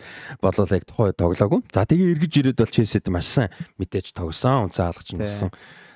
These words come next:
Speaker 1: За тэгээ харин өстой жинхэнэ нөгөө хизээч очихгүй гэжсэн гол өрсөлт гэж яхаа одоо.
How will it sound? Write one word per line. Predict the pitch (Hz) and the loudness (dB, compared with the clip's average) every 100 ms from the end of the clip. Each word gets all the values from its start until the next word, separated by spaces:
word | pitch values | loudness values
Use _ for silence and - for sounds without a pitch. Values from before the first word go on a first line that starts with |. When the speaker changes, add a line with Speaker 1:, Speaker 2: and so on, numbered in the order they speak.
| - | -4
Speaker 1:
За | 95 | 0
тэгээ | 98 214 | 2 4
харин | 185 147 135 | 4 2 -2
өстой | - 135 | 0 2
жинхэнэ | 139 135 208 | 2 2 2
нөгөө | 156 131 | 2 2
хизээч | 127 143 104 | 2 0 0
очихгүй | - - 120 | -2 0 2
гэжсэн | 101 107 110 | 2 0 2
гол | 110 117 | 2 0
өрсөлт | 92 107 - | -2 -4 -8
гэж | - 104 | -4 -2
яхаа | 95 87 | 0 -2
одоо. | - 90 | -2 -4